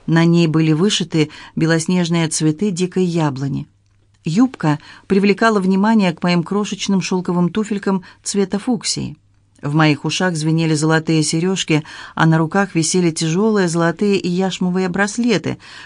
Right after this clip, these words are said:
которые в течение многих лет дарили мне члены моей семьи. Но я не была одета слишком вычурно. Куда ни кинь взгляд, я видела прекрасных женщин и девушек.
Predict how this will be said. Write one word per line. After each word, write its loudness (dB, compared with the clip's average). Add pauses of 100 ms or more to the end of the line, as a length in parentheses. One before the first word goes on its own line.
которые 0
в -6
течение 2
многих 0
лет 0 (240)
дарили 2
мне 4
члены -2
моей 0
семьи. -4 (520)
Но 6
я 4
не 4
была 4
одета 0
слишком -2
вычурно. -2 (560)
Куда 4
ни 6
кинь 2
взгляд, 0
я 2
видела 0
прекрасных 0
женщин -2
и 0
девушек. 0